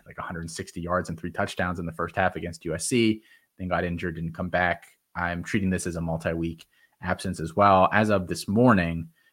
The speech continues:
uh, Monday morning, he didn't have a flag yet on Fantrax, but I think one will pop up, and I'm not, I, I'll be interested. I'll be, uh, if I find some more news, I'll share it with you guys,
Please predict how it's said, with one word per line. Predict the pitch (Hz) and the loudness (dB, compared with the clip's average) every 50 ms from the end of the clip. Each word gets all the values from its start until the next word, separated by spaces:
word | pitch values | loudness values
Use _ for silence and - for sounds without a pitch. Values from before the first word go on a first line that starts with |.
| _ _ - | _ _ -10
uh, | 87 85 | -8 -4
Monday | 87 92 92 87 85 85 | -2 -2 0 0 0 -2
morning, | 87 90 87 85 85 87 87 | -2 -2 -2 -2 -2 -4 -4
he | 82 95 95 | -6 -8 -6
didn't | 82 101 104 101 | -4 -2 0 0
have | 95 98 95 90 | 0 0 -2 -2
a | 85 | -4
flag | - - - 87 - 95 98 107 120 120 | -8 -6 -2 0 2 4 4 4 4 4
yet | 117 123 127 127 | 4 6 6 6
on | 113 101 95 - | 6 4 2 2
Fantrax, | - 107 120 127 - - 147 139 135 - - - - | 4 4 4 6 6 6 4 4 4 2 -2 -6 0
but | - 92 90 85 - - _ _ _ _ _ _ _ _ _ _ _ - | 2 4 4 4 2 -4 _ _ _ _ _ _ _ _ _ _ _ -4
I | 98 | -4
think | 92 - 80 80 | -4 -4 -6 -6
one | 78 80 | -6 -6
will | 71 | -8
pop | - - - 82 - | -6 -6 -6 -4 -2
up, | - 73 - - _ _ | -2 -4 -4 -6 _ _
and | - 92 87 | -8 -6 -4
I'm | 85 90 | -4 -2
not, | 87 87 - - - | -2 -2 -2 -2 0
I, | 92 90 | 0 0
I'll | - - 95 92 | 2 2 0 2
be | 98 95 | 2 0
interested. | 87 - - 73 73 - - 92 | 0 0 -2 -2 -2 0 2 2
I'll | 92 90 | 2 2
be, | 95 92 82 - - _ - | 2 -2 -4 -6 -10 _ -18
uh, | - - - - - - | -18 -16 -16 -16 -8 -6
if | 101 110 - | 2 6 8
I | 139 135 127 | 8 8 10
find | - 131 117 113 - | 10 8 8 8 6
some | - 110 | 4 2
more | 104 95 | 2 2
news, | 95 92 92 87 | 4 2 2 2
I'll | 87 87 | 0 0
share | - - 80 | 0 0 -2
it | 62 | -2
with | - - | -2 -6
you | 87 82 | -8 -8
guys, | 85 82 78 80 - | -6 -6 -8 -8 -12